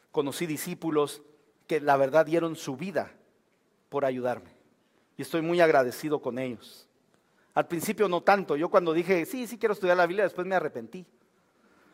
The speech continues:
Porque no, no quería después, eh, o sea, entendí, yo dije, "Esto es una gran responsabilidad", pero así es. Es cierto, es una gran responsabilidad delante de Dios,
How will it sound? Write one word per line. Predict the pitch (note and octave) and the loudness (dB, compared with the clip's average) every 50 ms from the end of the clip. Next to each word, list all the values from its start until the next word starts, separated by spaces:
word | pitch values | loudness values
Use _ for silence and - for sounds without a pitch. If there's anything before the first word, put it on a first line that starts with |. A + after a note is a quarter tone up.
| _ _ _ _ _ | _ _ _ _ _
Porque | - D#3 D#3 - E3+ D#3+ D#3+ - - - _ _ | -2 -2 0 2 0 0 0 -4 -10 -18 _ _
no, | C#3+ C#3 F3+ G3+ - | -4 -4 -4 -4 -2
no | F3+ F3+ F#3+ | -2 -2 2
quería | F#3 G3+ F3+ F#3 A#3 B3+ A3 | 2 2 2 8 10 12 12
después, | F3 D#3+ - - - F3+ F3 F3 - | 12 10 4 2 2 2 2 4 2
eh, | F3 D#3 A2+ B2+ D#3+ D#3 - | 0 0 2 2 0 0 0
o | - D3 | -2 2
sea, | - F3+ F#3+ | 4 4 4
entendí, | F#3+ F#3 F#3 D3 D3 E3+ G3+ | 4 2 -2 -2 -2 -2 0
yo | F#3+ G3 F#3 | 2 2 2
dije, | F3 F3+ - E3+ E3 C#3+ - - | 2 0 2 2 2 2 0 -2
"Esto | A#2+ - - | -8 -12 -14
es | D3+ E3 | -12 -6
una | F#3+ F3+ | -4 0
gran | D3+ D3 D#3 D#3 | 2 2 2 2
responsabilidad", | F3 D#3+ - - C#3 A#2+ - B2+ A#2+ A#2+ C3 D#3+ G#3 A3+ | 0 -4 -6 -8 -10 -4 -4 -4 -2 0 2 2 2 2
pero | - E3 C#3+ | 0 0 -2
así | C#3 - - G#3 | -2 -2 -4 -4
es. | A#3 C#4 B3+ - - - - _ _ _ _ _ _ _ _ _ | -4 -4 -6 -10 -18 -20 -20 _ _ _ _ _ _ _ _ _
Es | D#3 D#3+ | -4 -4
cierto, | - - G#3+ A#3+ A#3+ A#3 | 0 2 4 4 4 2
es | F3 C#3+ | -4 -6
una | E3+ F3+ F3 D3+ | -2 -2 0 4
gran | D#3 E3+ F#3 G3+ | 4 4 4 4
responsabilidad | A3 G#3+ G#3+ - F3 - D#3+ D3+ D3 D3+ D#3 | 2 -2 -4 -8 -6 -2 -2 0 4 6 6
delante | D#3+ D#3 D#3 D#3 D#3 D#3 E3+ C#3 | 6 6 4 2 2 -2 -4 -4
de | B2+ A#2+ | -4 -4
Dios, | A2+ B2 D3 D#3+ D#3 C3 - - | -4 -4 -4 -4 -4 -4 -8 -16